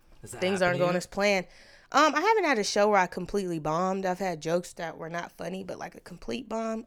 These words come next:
Speaker 2: I can't recall. Not
Speaker 1: No.
Speaker 2: yet.
Speaker 1: Okay.
Speaker 2: Not yet.
Speaker 1: I don't think it's gonna happen.
Speaker 2: I hope not.
Speaker 1: No, I don't think so.
Speaker 2: I like coming out here telling people some great
Speaker 1: Yeah.
Speaker 2: shit.
Speaker 1: Enthusiasm is everything, I think.
Speaker 2: Yeah,
Speaker 1: There's no one that
Speaker 2: energy.
Speaker 1: will go zero for zero.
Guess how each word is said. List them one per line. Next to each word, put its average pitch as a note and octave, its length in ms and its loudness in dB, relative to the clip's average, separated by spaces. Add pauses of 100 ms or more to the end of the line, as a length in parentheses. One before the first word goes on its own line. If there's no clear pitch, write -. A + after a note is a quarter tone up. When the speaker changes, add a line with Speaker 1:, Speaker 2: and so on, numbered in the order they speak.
Speaker 2:
I F3+ 100 -8
can't F3+ 260 -14
recall. - 380 -18 (260)
Not F3+ 200 -6
Speaker 1:
No. F3 60 -4
Speaker 2:
yet. D#3+ 240 -4 (560)
Speaker 1:
Okay. F2+ 280 -14 (120)
Speaker 2:
Not E3+ 160 -6
yet. D#3+ 280 -4 (200)
Speaker 1:
I G2+ 80 -12
don't C3 100 -8
think A#2+ 160 -12
it's - 80 -14
gonna F2+ 200 -14
happen. D#2 380 -18 (200)
Speaker 2:
I - 100 2
hope E4 140 8
not. E3 320 -4 (160)
Speaker 1:
No, F#2+ 160 -10
I F2+ 60 -10
don't G2 180 -12
think F#2 160 -16
so. E2+ 360 -18
Speaker 2:
I - 100 -4
like B3 300 -2
coming A3 240 -6
out G#3 120 -2
here G3+ 160 -6
telling G3 320 -6
people F#3 500 -8 (240)
some F3 220 -12
great F#3 220 -2
Speaker 1:
Yeah. - 40 -8
Speaker 2:
shit. G2+ 380 -8
Speaker 1:
Enthusiasm B2 680 -6
is F#2+ 80 -12
everything, F#2+ 360 -10
I E2+ 100 -18
think. - 60 -18
Speaker 2:
Yeah, C#4+ 320 4
Speaker 1:
There's B4+ 260 -4 (100)
no - 140 -4
one A#3 160 0
that F4 60 -2 (160)
Speaker 2:
energy. C#4+ 160 -2
Speaker 1:
will F#3 100 -6
go G2 300 -4
zero G2 480 -6
for F2+ 200 -14
zero. E2+ 360 -18